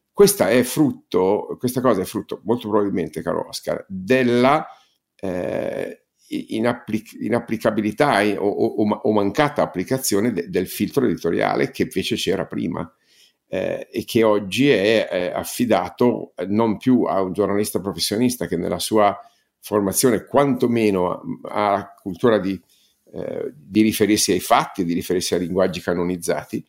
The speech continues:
Nel momento in cui finisce in mano questa interme-, questa interpretazione, finisce in mano alle tribù, ai clan, alle bolle, eh, purtroppo l'effetto dell'estremismo è, è comprensibile. Quindi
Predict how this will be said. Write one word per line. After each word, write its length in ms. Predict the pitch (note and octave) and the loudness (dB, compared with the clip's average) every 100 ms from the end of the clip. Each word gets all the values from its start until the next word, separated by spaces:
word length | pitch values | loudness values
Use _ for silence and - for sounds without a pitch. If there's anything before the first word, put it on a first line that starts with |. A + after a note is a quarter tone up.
| - | 0
Nel 160 | A2+ | 4
momento 260 | B2 D3+ A#2 | 6 4 2
in 80 | G2 | -4
cui 80 | |
finisce 320 | F#2+ A2+ G2+ F#2+ | -2 -2 0 0
in 80 | |
mano 420 | G#2 A2 F2 D#2 - - - | 2 2 0 -4 -10 -16 -12
questa 280 | - G#2 G2 | -4 -2 0
interme-, 480 | - F#2 G2 - - | -2 -2 -2 -4 -4
questa 280 | A2 A2 A2+ | -2 0 2
interpretazione, 840 | B2 A2+ G#2 G#2+ G2+ F2 - D#2+ | 2 2 0 0 -2 -4 -4 -4
finisce 240 | - G2 G#2+ | -4 -4 -2
in 80 | |
mano 140 | G#2+ G2+ | 0 0
alle 100 | F2+ | 0
tribù, 360 | - G2+ G2+ - _ _ _ | 0 0 0 -2 _ _ _
ai 160 | - G2 | -4 -4
clan, 600 | - B2 G2 F2 F2 D#2 - | 4 4 4 0 -2 -6 -4
alle 260 | F#2+ G#2+ | 2 4
bolle, 600 | A2 G#2+ F#2+ G#2 C3 - _ | 8 8 8 6 4 0 _
eh, 320 | - - - | -10 -8 -8
purtroppo 840 | - B2+ C#3 C3 - D3 C3+ A2 G#2 | -6 -2 0 0 2 4 6 6 4
l'effetto 580 | G2+ - A2+ - A#2+ | 0 -2 -2 2 4
dell'estremismo 1200 | G#2 G#2 G#2 G#2 G2+ G2+ G#2 A#2+ A#2+ G2 D#2+ - - | 4 2 0 0 0 0 0 0 2 0 0 -2 -4
è, 220 | F2 - | -6 -4
è 100 | - | -6
comprensibile. 680 | - - D#2 - A2 F2 E2+ | -8 -6 -6 -2 0 2 2
Quindi 340 | A#2 G2 G2 | 2 2 0